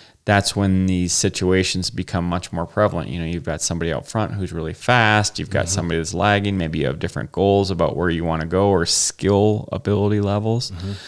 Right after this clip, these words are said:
Speaker 1: Um, and so that's where you run into the problems like, "Oh, I'm just trying to catch up. I'm sweating like crazy. You know, I don't wanna take off my jacket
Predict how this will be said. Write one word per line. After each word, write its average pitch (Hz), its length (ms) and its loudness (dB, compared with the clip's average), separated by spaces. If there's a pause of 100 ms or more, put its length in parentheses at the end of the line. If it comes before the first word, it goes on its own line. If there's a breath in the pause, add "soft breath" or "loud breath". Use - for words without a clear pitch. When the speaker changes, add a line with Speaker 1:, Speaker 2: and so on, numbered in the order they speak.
(580 loud breath)
Speaker 1:
Um, 92 540 4
and 101 140 0
so 104 100 2
that's 98 220 4
where 98 100 4
you 90 120 4
run 92 180 2
into 85 120 0
the - 120 -8
problems 104 400 2
like, 71 180 -6
"Oh, - 60 -8
I'm 87 240 -8
just - 180 -6
trying 90 200 0
to 80 60 -4
catch - 320 -4
up. 95 200 0
I'm 78 120 -6
sweating 82 540 -4
like 85 180 -6
crazy. 101 680 2
You - 140 -4
know, 87 180 -2
I 87 80 2
don't 98 160 4
wanna 95 180 4
take 110 300 2
off 95 240 6
my 90 220 2
jacket 82 680 0